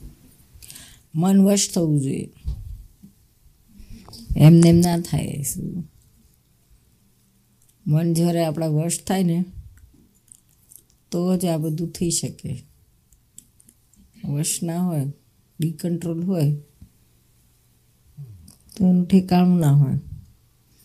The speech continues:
અને એકદમ કે ધ-, ધડ-, ધાડ કરીને કે મન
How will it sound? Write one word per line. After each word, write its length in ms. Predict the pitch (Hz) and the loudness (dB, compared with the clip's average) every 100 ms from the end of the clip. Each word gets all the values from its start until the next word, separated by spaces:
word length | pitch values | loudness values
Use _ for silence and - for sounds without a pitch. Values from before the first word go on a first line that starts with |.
| _ _ _ _ _ _ _ _ - | _ _ _ _ _ _ _ _ -6
અને 500 | 160 160 175 175 170 | -2 2 2 2 0
એકદમ 320 | - 180 185 | 0 2 2
કે 160 | 185 | 2
ધ-, 240 | 165 165 180 | -2 -4 -4
ધડ-, 460 | 175 170 170 - | 0 0 0 -2
ધાડ 360 | 151 147 156 165 | 2 4 4 0
કરીને 260 | 170 170 175 | -2 -2 -2
કે 120 | 170 | 0
મન 320 | 170 170 | 0 0